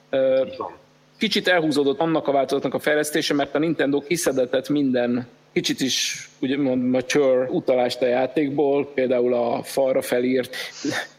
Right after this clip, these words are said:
Speaker 1: szextelefon referenciákat, meg ilyesmit, de megjelent arra is, és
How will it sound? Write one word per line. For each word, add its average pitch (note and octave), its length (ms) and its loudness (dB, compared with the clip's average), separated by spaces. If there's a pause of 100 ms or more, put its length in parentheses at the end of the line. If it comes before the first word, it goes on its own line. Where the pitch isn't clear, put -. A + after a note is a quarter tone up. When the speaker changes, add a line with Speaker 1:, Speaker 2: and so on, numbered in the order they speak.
(120)
Speaker 1:
szextelefon C#3 1080 0
referenciákat, C3+ 1000 0
meg B2 160 -2
ilyesmit, D#3+ 640 0 (220)
de E3+ 120 0
megjelent B2+ 480 0
arra C#3 220 2
is, - 400 -4
és - 420 -2